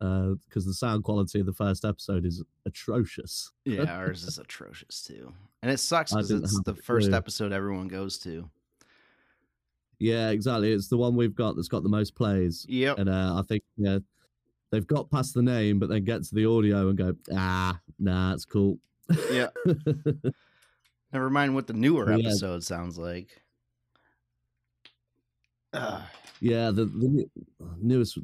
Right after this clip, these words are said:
Speaker 1: newest one sounds, uh, the latest one actually, 'cause we did it over Discord, wasn't great, but the one before that was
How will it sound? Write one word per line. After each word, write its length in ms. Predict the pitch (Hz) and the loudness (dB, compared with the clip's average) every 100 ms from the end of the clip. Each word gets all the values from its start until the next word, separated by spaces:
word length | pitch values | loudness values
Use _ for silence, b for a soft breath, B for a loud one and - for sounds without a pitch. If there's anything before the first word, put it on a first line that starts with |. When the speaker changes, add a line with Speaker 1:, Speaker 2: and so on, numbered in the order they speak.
| - | 0
Speaker 1:
newest 280 | 156 139 - | 2 2 2
one 160 | 110 | 0
sounds, 540 | 98 120 113 107 98 - | 0 0 2 0 0 -2
uh, 160 | 147 139 | -2 2
the 120 | 143 | 2
latest 460 | 156 175 - 127 | 4 2 2 0
one 140 | 117 113 | 0 0
actually, 440 | 110 - 110 107 | -2 -2 2 2
'cause 180 | - 113 | 2 2
we 60 | 117 | 2
did 160 | 127 | 2
it 60 | 95 | 2
over 180 | 107 101 | 0 2
Discord, 720 | 110 107 - 101 98 92 - - - - | 0 0 0 2 4 2 -2 -18 -18 -6
wasn't 520 | 107 104 104 101 - | -2 0 2 0 0
great, 500 | - 110 104 95 - | 0 2 2 2 0
but 100 | 85 | -2
the 60 | 90 | 2
one 220 | 107 107 | 2 2
before 400 | 98 - 107 101 | 2 2 4 4
that 260 | 92 92 - | 2 -2 -2
was 220 | 95 85 | -2 -2